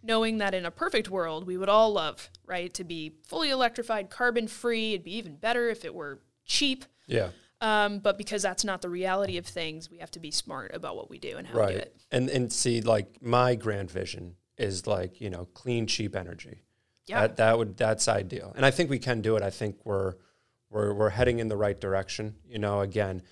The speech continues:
Speaker 2: I think with us being, like, fully integrated into the digital age, I've already said this, I think with that,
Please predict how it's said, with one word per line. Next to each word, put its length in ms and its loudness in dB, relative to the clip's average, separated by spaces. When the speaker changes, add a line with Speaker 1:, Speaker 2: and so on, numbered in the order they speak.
Speaker 2:
I 120 2
think 400 0
with 200 0
us 280 2
being, 560 -2
like, 200 -4
fully 580 2
integrated 600 2
into 240 -4
the 80 -4
digital 380 0
age, 180 0
I've 80 -8
already 160 0
said 300 0
this, 260 -2
I 120 0
think 360 0
with 220 -4
that, 420 2